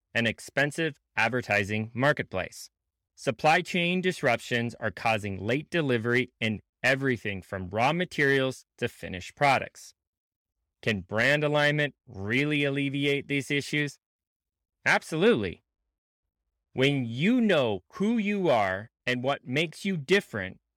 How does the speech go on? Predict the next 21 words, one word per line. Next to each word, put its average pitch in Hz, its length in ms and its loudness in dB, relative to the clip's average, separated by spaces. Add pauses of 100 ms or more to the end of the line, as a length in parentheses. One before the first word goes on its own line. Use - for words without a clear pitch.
(240)
before 170 640 2
you 170 320 0
approach 170 640 0 (120)
the 120 100 0
why, 104 640 0 (880)
you 214 600 0
save 147 500 0
a 113 140 -2
lot 127 560 2
of 165 160 -4
time 151 400 0
and 139 180 -2
resources 107 640 -2
by 113 180 0
attracting 151 640 -2
audiences 107 840 -2 (220)
who 151 140 2
are 147 140 6
right 98 380 -6
for - 180 -2
you. 151 380 2